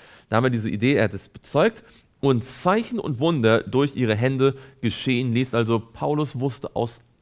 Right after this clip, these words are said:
eigener Erfahrung, was er hier in Hebräer zwei, Vers vier geschrieben hat, dass nämlich Gott Zeugnis gegeben hat durch Zeichen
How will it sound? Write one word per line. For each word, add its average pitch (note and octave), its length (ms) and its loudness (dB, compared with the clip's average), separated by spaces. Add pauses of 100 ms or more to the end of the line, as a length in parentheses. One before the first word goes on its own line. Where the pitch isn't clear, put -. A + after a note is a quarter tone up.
eigener G3 560 0
Erfahrung, A#2+ 800 -2 (260)
was A#2+ 160 -4
er A#2+ 60 -2
hier C#3 160 4
in C3+ 80 2
Hebräer A#2+ 340 2
zwei, C3 320 2
Vers - 260 -6
vier B2+ 280 2
geschrieben B2 560 -2
hat, A2 180 -2 (320)
dass A#2+ 180 -2
nämlich A#2+ 280 -4
Gott A2+ 240 -4
Zeugnis - 720 -4
gegeben A#2 260 0
hat - 220 -4
durch C#3 340 -2
Zeichen B2 760 -6